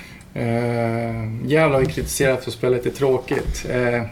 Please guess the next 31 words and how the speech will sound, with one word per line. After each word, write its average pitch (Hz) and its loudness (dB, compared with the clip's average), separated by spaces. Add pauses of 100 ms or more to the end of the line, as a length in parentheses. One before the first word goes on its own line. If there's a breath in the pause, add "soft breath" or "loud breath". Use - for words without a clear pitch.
(600)
inget 131 0
nytt 127 -2
under 120 2
solen. 117 2
Det, 117 0 (320)
det, 123 -2
det 123 0
har 117 2
ju 117 2
någonting 117 0
som 113 -4 (580 loud breath)
vi 127 0
supportrar 127 0
har 117 -2
fått 117 -8
hört, - -4
eh, 117 -2 (200)
under 123 0
många 127 2
år, 123 4
under 120 2
de 120 0
allsvenska 123 -2
åren 117 -2
och 110 -8
så. 113 -4 (300 loud breath)
Men 139 2
vad 139 4
tror 156 6
du, 147 8
eh, 139 6